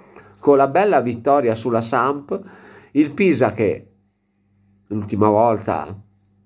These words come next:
che c'è stato Pisa Como pareggio, se non ricordo male, due a due, uno a uno, con, eh,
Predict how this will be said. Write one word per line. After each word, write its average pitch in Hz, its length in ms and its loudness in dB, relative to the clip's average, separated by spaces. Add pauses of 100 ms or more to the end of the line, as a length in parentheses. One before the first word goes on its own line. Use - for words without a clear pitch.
(120)
che 110 100 -6 (160)
c'è 107 160 -4
stato 107 340 0
Pisa 110 280 -2
Como 117 600 0 (320)
pareggio, 104 480 -2
se 98 160 -6
non 98 180 0
ricordo 98 440 -2
male, 95 560 -2 (260)
due 104 240 -2
a 92 40 0
due, 98 300 0
uno 92 300 0
a 98 40 0
uno, 101 520 -2 (960)
con, 135 280 4
eh, 101 640 0